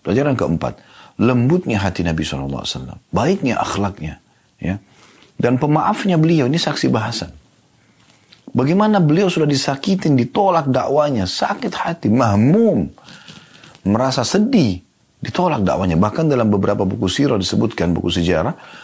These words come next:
kalau pada saat ditolak dakwah beliau sallallahu alaihi wasallam di Taif,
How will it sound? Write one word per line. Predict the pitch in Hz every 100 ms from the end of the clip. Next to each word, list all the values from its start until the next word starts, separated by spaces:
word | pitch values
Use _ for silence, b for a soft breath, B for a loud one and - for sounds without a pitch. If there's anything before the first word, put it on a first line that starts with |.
| B -
kalau | 113 107
pada | 104 98
saat | 127 110
ditolak | 95 123 139 117
dakwah | 104 95 95
beliau | 98
sallallahu | 95 101 98 82
alaihi | 95
wasallam | 92
di | 87
Taif, | 123 135